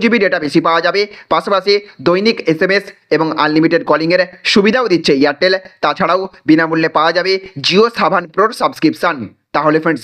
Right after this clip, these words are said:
বুঝতে পারলেন এয়ারটেল সিমের তুলনায় মাত্র চার টাকা বেশি দিয়ে মোট বিয়াল্লিশ জিবির ইন্টারনেট ডেটা পেয়ে যাবেন আপনি। অর্থাৎ আঠাশ দিনের জন্য দুশো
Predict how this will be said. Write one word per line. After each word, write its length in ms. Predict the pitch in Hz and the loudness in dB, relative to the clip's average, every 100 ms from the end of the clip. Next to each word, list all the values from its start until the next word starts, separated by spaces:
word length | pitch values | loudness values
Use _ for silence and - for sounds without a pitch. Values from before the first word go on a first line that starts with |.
| 117 | 0
বুঝতে 200 | 151 165 | 0 2
পারলেন 280 | 165 160 190 202 - - 131 | -2 -2 -4 -6 -10 -4 2
এয়ারটেল 380 | 160 165 - 226 | 2 2 -2 -2
সিমের 240 | - 220 208 | 0 0 0
তুলনায় 340 | 175 165 180 202 - - 160 | 0 0 0 -4 -10 -2 2
মাত্র 240 | 165 170 233 - | 2 2 0 0
চার 120 | 165 - | -2 -2
টাকা 140 | 175 151 | -4 -2
বেশি 180 | 143 185 160 | 0 0 2
দিয়ে 140 | 190 208 - - | 0 -2 -6 0
মোট 140 | 160 165 127 | 2 2 0
বিয়াল্লিশ 340 | 170 208 233 180 | 0 2 0 2
জিবির 220 | 208 208 - 160 | 2 2 2 0
ইন্টারনেট 300 | 156 165 156 | 2 0 0
ডেটা 160 | 160 165 | -2 0
পেয়ে 200 | 175 175 | 0 0
যাবেন 180 | 165 175 170 160 | 0 -2 0 -2
আপনি। 220 | 151 185 214 214 - - 151 | 0 -2 -2 -6 -12 -2 -2
অর্থাৎ 280 | 147 180 170 - - - 156 | 0 -2 -2 -8 -12 -6 -2
আঠাশ 200 | 170 220 175 | 0 0 0
দিনের 200 | 214 190 | 0 2
জন্য 180 | 170 175 202 202 - 135 | 0 0 -2 -4 -6 -2
দুশো 200 | 156 | 0